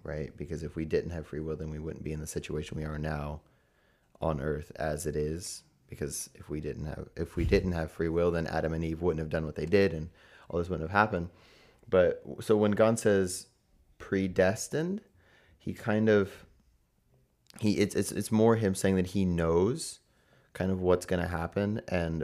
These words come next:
when we go to make a decision that aligns with his plan for us, then he will make it so that that decision has a higher chance or will work out for us, right?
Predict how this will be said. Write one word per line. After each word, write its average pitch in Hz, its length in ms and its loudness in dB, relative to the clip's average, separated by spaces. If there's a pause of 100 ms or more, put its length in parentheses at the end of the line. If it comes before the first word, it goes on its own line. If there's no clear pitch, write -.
when 85 540 0 (480)
we 87 200 -2
go 85 360 2
to 82 600 -2
make 85 300 -2
a 90 40 -2
decision 82 920 -2
that 85 220 0
aligns 85 680 -2
with 82 240 -2
his 82 420 -4 (140)
plan 85 560 -4
for 101 240 2
us, 117 400 -2 (500)
then 90 240 0
he 85 320 -4
will 85 320 4
make 85 300 -2
it - 80 -4
so 82 320 -2
that 78 240 -6
that 76 180 -2
decision 80 600 -4 (100)
has 85 220 -6
a - 20 -6
higher 80 140 -4
chance - 240 -8
or 78 220 -4 (160)
will 85 220 4
work 82 260 -4
out 82 200 0
for 80 160 -10
us, - 240 -14
right? 78 320 -6